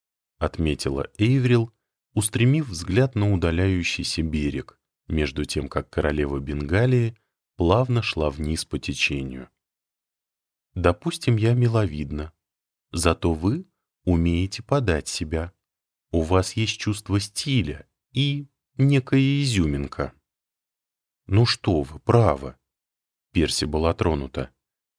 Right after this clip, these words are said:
Ни вы, ни я не охотимся за женихами. Поэтому будем просто отдыхать и наблюдать, как остальные девицы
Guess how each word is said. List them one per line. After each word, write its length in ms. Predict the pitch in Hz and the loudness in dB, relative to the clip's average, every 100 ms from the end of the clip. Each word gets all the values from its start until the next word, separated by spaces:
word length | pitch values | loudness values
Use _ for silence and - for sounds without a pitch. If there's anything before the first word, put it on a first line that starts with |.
| _ | _
Ни 240 | 120 123 101 | 4 6 4
вы, 340 | 73 80 110 | 2 2 4
ни 160 | 139 85 | 4 2
я 540 | 71 71 80 92 123 _ _ - | -2 0 2 2 -2 _ _ -2
не 200 | 92 82 | 2 2
охотимся 760 | 73 - 73 71 85 90 101 | 0 -2 -4 -2 -4 -2 -2
за 180 | 98 104 | 2 0
женихами. 800 | 107 123 143 - 151 95 69 65 _ _ _ _ _ _ | 4 4 2 2 4 4 0 -12 _ _ _ _ _ _
Поэтому 680 | 107 156 202 196 180 180 - _ _ | 2 4 2 0 2 0 -4 _ _
будем 460 | - 98 170 185 175 | -6 0 2 4 0
просто 460 | - 131 143 - 104 | 2 2 2 2 2
отдыхать 560 | 90 90 - 165 175 | 2 -2 2 0 0
и 40 | 147 | -2
наблюдать, 720 | 147 120 113 82 82 80 - _ _ _ _ | 0 2 2 4 2 2 -4 _ _ _ _
как 240 | - 87 | -2 0
остальные 640 | 85 - 85 82 80 78 76 | 0 -2 0 2 2 0 -2
девицы 720 | 73 85 131 190 - 71 71 | -2 -2 -2 -6 -6 -8 -10